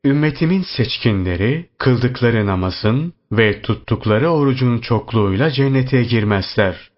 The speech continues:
Fakat kalp temizliği, gönül cömertliği ve bütün Müslümanlara merhametli oluşlarıyla cennete girerler. Merhametlilere Allah merhamet eder.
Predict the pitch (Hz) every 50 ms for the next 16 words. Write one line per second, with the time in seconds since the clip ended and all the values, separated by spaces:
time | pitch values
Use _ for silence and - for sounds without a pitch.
0 | _ - 110 98 - - 101 120 135 131 - - - _ _ - - 143 175 190
1 | - - - 120 101 98 95 - - - 117 98 92 98 113 143 165 175 - _
2 | - 104 101 120 110 117 143 165 160 131 - 131 110 101 95 92 - - _ -
3 | 110 95 95 110 139 160 165 - _ - 110 110 117 107 107 - 110 110 - -
4 | 190 180 170 156 143 127 - - - 135 131 127 127 127 123 123 123 120 117 113
5 | 110 107 107 104 104 107 104 104 104 101 - - 175 175 175 165 160 143 - -
6 | - 151 139 135 135 127 120 117 113 107 - 123 110 104 104 101 101 - 110 104
7 | 98 - 110 104 101 98 95 92 98 98 90 87 - - _ _ _ _ _ _
8 | _ _ _ _ - 113 113 117 113 110 117 110 110 107 104 - - - 113 104
9 | 101 95 90 92 98 110 127 143 147 - _ _ - 117 113 104 98 104 117 135
10 | 139 127 131 131 135 123 120 131 131 127 120 107 - - 117 104 95 104 101 92
11 | 87